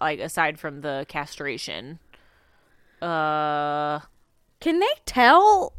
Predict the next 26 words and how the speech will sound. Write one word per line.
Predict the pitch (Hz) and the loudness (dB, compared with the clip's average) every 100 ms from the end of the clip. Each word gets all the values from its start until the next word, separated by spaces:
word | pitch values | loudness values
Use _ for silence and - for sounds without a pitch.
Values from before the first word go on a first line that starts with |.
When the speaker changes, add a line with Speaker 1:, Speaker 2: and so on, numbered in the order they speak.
| - - | -14 -2
Speaker 2:
Like, | 285 233 202 - | 6 6 6 2
Speaker 1:
Yeah, | 208 208 190 | -2 2 0
if | 175 | 0
you | 240 | 0
don't | 330 - | 0 -2
have | - - - 175 160 185 240 285 311 | -8 -10 -8 -4 0 0 0 0 -2
Speaker 2:
if | 285 | 2
you | 349 | 4
Speaker 1:
the | 453 | 4
Speaker 2:
don't | 440 | 2
have | - 294 302 | 2 4 6
the | 349 359 | 6 2
front | 359 359 208 233 | 2 4 6 6
Speaker 1:
penis, | 370 370 | 4 6
Speaker 2:
bit, | 359 381 415 - - - | 10 10 8 2 -4 -10
Speaker 1:
then | 202 214 202 | 0 2 4
how | 190 196 202 208 | 0 -2 -2 -2
do | 208 | -4
you | 202 190 180 175 | -6 -8 -8 -10
know? | 160 151 | 0 6
Speaker 2:
are | 156 | 8
they | 269 269 | 8 4
just | 262 269 | 0 -2
assuming | 247 269 247 240 | 0 2 2 4
they | 226 | 4
weren't | 226 208 190 | 4 4 2